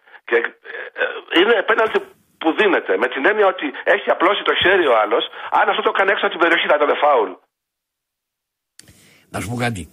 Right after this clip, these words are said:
Speaker 1: Ναι, πες.
Speaker 2: Είναι άδικο να καταδικάζεις μια ομάδα έτσι.
Speaker 1: Γιώργο,
Speaker 2: Και ο
Speaker 1: ε,
Speaker 2: Φουκαράς ο Αστέρας επί δύο παιχνίδια καταδικάστηκε έτσι. Ένα με τον Μπρίγεβιτς και ένα τώρα χθες.
Speaker 1: Ωραία. Με το, να σου πω κάτι. Το
Speaker 2: Προχθές.
Speaker 1: πέναλτι αυτό το χθεσινό είχε σχέση με τον Μπρίγεβιτς;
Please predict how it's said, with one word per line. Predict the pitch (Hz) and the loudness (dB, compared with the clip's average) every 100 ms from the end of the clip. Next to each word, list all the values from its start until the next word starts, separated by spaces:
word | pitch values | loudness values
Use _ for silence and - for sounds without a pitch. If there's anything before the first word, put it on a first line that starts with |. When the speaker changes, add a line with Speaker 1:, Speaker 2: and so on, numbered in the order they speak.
| _ _ | _ _
Speaker 1:
Ναι, | 107 98 | -4 -2
πες. | 95 139 | 0 0
Speaker 2:
Είναι | 139 139 | 2 2
άδικο | 151 131 - | 2 0 -6
να | 117 | -6
καταδικάζεις | 117 117 107 101 127 110 | -6 -4 -4 -2 -2 0
μια | 117 | -2
ομάδα | 110 107 | -2 -2
έτσι. | 98 95 - _ _ _ - - - - | -2 -6 -10 _ _ _ -14 -12 -10 0
Speaker 1:
Γιώργο, | 147 156 156 113 - | 2 4 2 2 0
Speaker 2:
Και | 165 | 0
ο | |
Speaker 1:
ε, | 151 | 2
Speaker 2:
Φουκαράς | - 127 151 196 | 2 2 2 2
ο | 170 | 0
Αστέρας | 151 170 180 196 - | -2 0 0 0 -2
επί | - 156 147 | -6 -4 -2
δύο | 131 196 196 180 | -2 0 0 -2
παιχνίδια | 139 131 165 180 208 | -4 -2 0 0 0
καταδικάστηκε | 156 139 131 143 170 - | 0 0 0 0 -2 -2
έτσι. | 151 - - | -4 -4 0
Ένα | 214 202 | 2 2
με | 180 | 0
τον | 160 | 0
Μπρίγεβιτς | 156 220 226 226 233 - | 2 2 0 0 -2 -2
και | 180 | -2
ένα | 175 170 | -2 -4
τώρα | 151 156 | -4 -4
χθες. | 110 104 - _ | -6 -12 -16 _
Speaker 1:
Ωραία. | 117 113 - | 2 2 0
Με | - | 0
το, | 120 - 117 | 0 0 0
να | 123 | 2
σου | - | 0
πω | - | 2
κάτι. | - 196 - 139 | 2 2 0 -4
Το | - | -6
Speaker 2:
Προχθές. | 113 - 139 | -4 0 0
Speaker 1:
πέναλτι | 151 - | 2 0
αυτό | 110 - | 2 2
το | |
χθεσινό | 113 104 - 110 127 - - | 2 0 -2 0 0 0 -8
είχε | 107 117 | -4 -2
σχέση | - 117 113 | 2 2 0
με | |
τον | 117 | -4
Μπρίγεβιτς; | 110 87 90 104 | -2 2 2 0